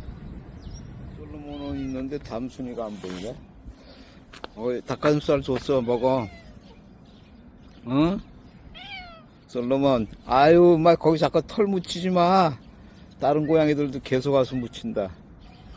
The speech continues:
세범이도 묻히고. 응? 아유, 담순이가 어디 갔지? 담순이 부르면 나올 것 같은데. 담순아!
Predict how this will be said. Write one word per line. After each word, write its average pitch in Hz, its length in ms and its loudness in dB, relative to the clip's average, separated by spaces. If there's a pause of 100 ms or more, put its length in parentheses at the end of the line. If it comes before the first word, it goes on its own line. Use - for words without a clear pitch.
(400)
세범이도 107 640 -2
묻히고. 104 500 -8 (1040)
응? 156 260 -8 (120)
아유, 143 600 -2 (140)
담순이가 143 500 -4
어디 127 160 -2
갔지? 120 400 -4 (1500)
담순이 139 580 -6 (520)
부르면 131 340 -4
나올 110 240 -4
것 107 180 -6
같은데. 101 320 -10
담순아! 202 840 8